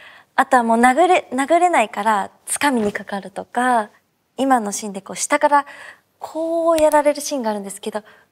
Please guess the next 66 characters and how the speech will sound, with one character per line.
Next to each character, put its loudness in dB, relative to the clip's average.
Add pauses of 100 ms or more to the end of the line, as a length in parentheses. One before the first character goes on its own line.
(140)
「う -10
わ 4
ー」 -6
っ -12
て -20
言 -4
っ -16
て、 -10 (360)
こ -6
う -20
山 2
状 4
に 0
動 4
い 2
て -4
る -2
ん -4
で -6
す -16
よ -14
ね。 -12 (320)
本 2
来 2
だ -2
っ -10
た 0
ら、 2 (300)
あ -4
の、 -6 (160)
も 4
う 0
下 0
に -6
フ 0
ッ 0
て -10
い -4
っ -10
ち -8
ゃ -2
え -6
ば -6
い -4
い -8
ん -8
だ -12
け -12
ど、 -4 (560)
無 4
駄 6
な 6
動 2
き 0
を 6
入 0
れ -2
る -2
っ -6
て -8
い 0
う -8
と -10
こ -10
ろ 0
が、 2